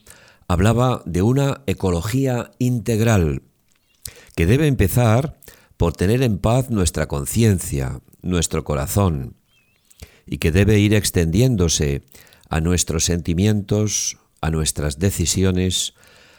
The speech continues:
a todo lo que hacemos y vivimos. Volviendo al mensaje del Papa,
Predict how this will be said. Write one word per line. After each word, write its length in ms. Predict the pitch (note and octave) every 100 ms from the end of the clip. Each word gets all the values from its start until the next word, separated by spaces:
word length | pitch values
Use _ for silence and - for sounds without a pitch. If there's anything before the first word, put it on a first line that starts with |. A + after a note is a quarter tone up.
| _
a 100 | -
todo 580 | - B2 A#2+ A2+ G#2+ - _ -
lo 200 | E2+ D#2
que 100 | D2
hacemos 800 | - A2+ G2+ F#2+ F2+ - - _ _
y 160 | - F#2+
vivimos. 840 | E2 D#2 D#2 C#2+ A#1 - - - - _ _ _ _ _ _ _ _ _ _ _ _ _ _ -
Volviendo 480 | F#2+ F2 F#2+ G#2+ G2+
al 80 | F#2+
mensaje 540 | F2+ - G#2 A2 G2+
del 180 | D#2+ C#2+
Papa, 560 | E2+ E2 B2 E3 E3